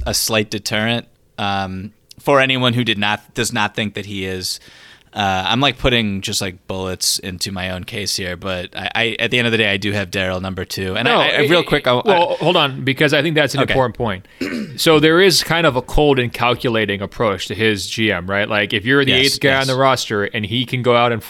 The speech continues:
Speaker 2: and improve on you, you know he's gonna go make that, that move, right? Um, but you also know where he stands, right? And so I think, like, the biggest knock on Danny of his entire last decade would be the whole, like, "Oh, he was willing to trade Isaiah Thomas, you know, or, like, not pay him. It's so cold-blooded." And,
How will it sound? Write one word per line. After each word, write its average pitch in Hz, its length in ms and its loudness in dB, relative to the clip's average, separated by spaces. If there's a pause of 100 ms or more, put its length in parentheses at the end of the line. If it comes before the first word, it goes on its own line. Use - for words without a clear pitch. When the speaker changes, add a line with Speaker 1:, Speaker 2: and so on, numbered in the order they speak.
Speaker 2:
and 117 140 -2
improve 139 400 -2
on 151 160 0
you, 160 140 2
you 123 240 -2
know 120 420 4
he's 117 320 -4
gonna 104 220 -4
go 104 180 -2
make 98 240 -6
that, 98 400 -6
that 101 240 -2
move, 98 340 -8
right? 113 280 0 (420)
Um, 120 460 2 (100)
but 156 200 2
you 160 140 8
also 185 340 4
know 139 180 2
where 147 240 2
he 110 80 0
stands, 107 560 -2
right? 104 260 -2
And 120 160 -2
so 139 140 4
I 135 60 4
think, 175 140 0
like, 135 140 0
the 123 80 2
biggest 147 460 0
knock 135 320 2
on 110 180 0
Danny 98 480 -2
of 98 140 -10
his 104 160 -2
entire 120 520 0
last 107 300 0
decade 104 480 -2
would 104 260 -2
be 107 160 2
the 104 140 2
whole, 113 300 4
like, 101 240 0
"Oh, 139 220 -2
he 156 120 0
was 156 220 -2
willing 143 240 0
to 131 80 -4
trade 135 340 0
Isaiah 131 380 0
Thomas, 127 580 0
you 117 100 -4
know, 110 200 -2
or, 110 100 -4
like, 107 220 -2
not 131 300 -2
pay 135 280 2
him. 120 260 2
It's 107 140 -4
so 135 280 0
cold-blooded." 139 720 2
And, 113 160 -2